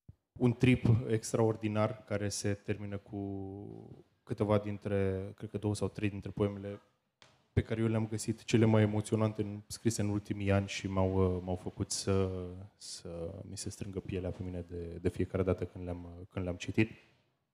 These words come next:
Uh, și la tine, Gabriel, la fel, uh, textele tale arată ca niște tablouri foarte bine definite și vreau să vă întreb cât, uh,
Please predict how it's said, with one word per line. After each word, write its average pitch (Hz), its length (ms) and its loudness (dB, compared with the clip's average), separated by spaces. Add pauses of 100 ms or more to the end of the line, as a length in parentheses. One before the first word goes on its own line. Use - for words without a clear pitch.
(520)
Uh, 95 360 6
și 98 160 -2
la 107 60 4
tine, 110 160 -2
Gabriel, 101 420 0 (460)
la - 80 -16
fel, 107 280 2 (360)
uh, 95 300 2 (800)
textele 107 400 2
tale 104 240 2
arată 107 360 2
ca 104 280 2
niște 104 400 0
tablouri 98 380 4
foarte - 360 -6
bine 95 200 -6
definite 98 500 -6
și - 160 0
vreau 110 200 4
să - 140 -4
vă 131 100 -4
întreb 120 240 -2 (580)
cât, - 420 0
uh, 135 280 4